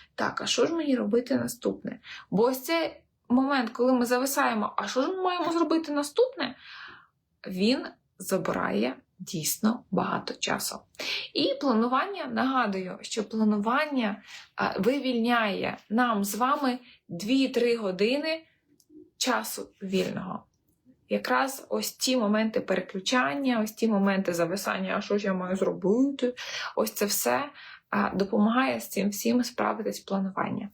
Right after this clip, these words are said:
І саме в планування, будь ласка, додайте задачу передивитися свої цілі на дві тисячі двадцять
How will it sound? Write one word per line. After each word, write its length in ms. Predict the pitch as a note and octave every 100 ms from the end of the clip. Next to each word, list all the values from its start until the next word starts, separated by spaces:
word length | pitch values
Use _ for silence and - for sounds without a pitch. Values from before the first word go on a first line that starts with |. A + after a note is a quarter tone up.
| - - - - - -
І 280 | B3 - -
саме 720 | - - C#4+ D#4+ F4 C4+ - - _ - G#3+
в 40 |
планування, 960 | - C#4 D4 B3+ A3+ A#3+ D4+ C#4 G#3+ G3+
будь 280 | G3+ G#3 G3
ласка, 600 | G3 A#3 C4+ - - - - - - _
додайте 1000 | F3 G#3+ A#3+ F#3 A3 - - - B2+ D3 - _ - _ _ _ _ _ _ -
задачу 760 | G3+ A3 C#4 B3+ G#3 G3+ B3+ D4+ - _
передивитися 1120 | F#3+ F#3+ G3+ F#3+ G3 E3 F#3 G3+ G3+ - B3+ D4
свої 420 | - - E3+ E3+
цілі 540 | - - F#3+ A3+ B3 B3+ - -
на 200 | G3 F#3+
дві 220 | F3 F3
тисячі 800 | E3+ - F#3 G#3 A3 - A#3+ A#3 - _ -
двадцять 760 | D#3 D#3 F3 F3+ - G3+ -